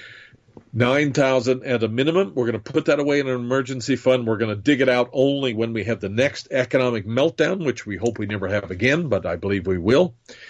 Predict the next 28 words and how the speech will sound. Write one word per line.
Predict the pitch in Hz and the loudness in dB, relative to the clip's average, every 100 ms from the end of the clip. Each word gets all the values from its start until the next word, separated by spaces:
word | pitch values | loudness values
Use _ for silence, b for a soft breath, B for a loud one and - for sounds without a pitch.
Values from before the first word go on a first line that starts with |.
| B B | B B
And, | 123 120 120 113 | 0 2 2 2
uh, | 113 110 107 107 143 | 4 6 6 4 2
there, | 123 123 | 4 4
therefore, | 123 127 123 127 120 110 | 4 4 4 2 4 4
we | 107 | 0
have | 107 107 | -2 0
a | |
little | 113 120 | 2 0
cushion | 120 - 180 - 151 139 123 | -2 2 2 4 -2 -4 -4
to | 131 | 0
lean | 123 135 127 | 0 0 -4
on. | 104 82 - B B B | -4 -6 -12 B B B
An | 101 | -6
emergency | 107 120 120 123 - 127 | 2 4 4 0 0 0
fund | - 131 127 | 4 2 4
is | 113 | 0
not | 123 127 135 - | 2 2 2 0
used | 123 120 110 | 2 2 2
for | 107 | -4
pizza | - 127 123 127 | -4 -6 -4 -4
on | 117 101 | -4 -6
Friday | - 110 101 | 0 2 2
night. | 110 151 190 b b b b - | 0 -2 -2 b b b b -4
It's | 104 117 | -2 0
not | 117 120 | 0 2
used | 117 120 113 | 4 4 2
for, | - 113 110 107 104 - | 0 4 6 4 2 -2
uh, | 104 98 95 92 | -4 0 0 -2